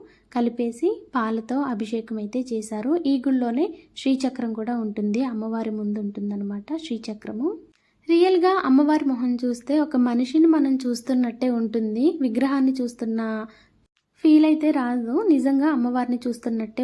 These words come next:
ఉంటుంది. ముందుగా పంచామృతాలతో అభిషేకం అయితే చేశారు. ఈ గుడిలో ఎప్పుడూ అఖండ దీపం వెలుగుతూనే ఉంటుంది. ముఖ్యంగా ఇక్కడ వసంత పంచమి రోజు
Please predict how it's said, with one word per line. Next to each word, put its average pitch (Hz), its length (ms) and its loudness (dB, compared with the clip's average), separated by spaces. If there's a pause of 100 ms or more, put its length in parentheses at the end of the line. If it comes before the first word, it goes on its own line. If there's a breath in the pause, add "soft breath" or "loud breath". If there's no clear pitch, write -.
ఉంటుంది. 220 420 -2 (520 loud breath)
ముందుగా 262 360 4 (160)
పంచామృతాలతో 233 840 -2 (100)
అభిషేకం 220 520 -6
అయితే 208 180 -4 (100)
చేశారు. 220 480 -6 (680)
ఈ 339 160 4
గుడిలో 330 300 4 (140)
ఎప్పుడూ 294 260 0 (100)
అఖండ 254 280 0 (100)
దీపం 254 340 0
వెలుగుతూనే 226 600 -2
ఉంటుంది. 214 420 -4 (540)
ముఖ్యంగా 320 520 4 (160)
ఇక్కడ 277 200 0 (180)
వసంత 285 320 0 (140)
పంచమి 240 400 -2
రోజు 233 260 0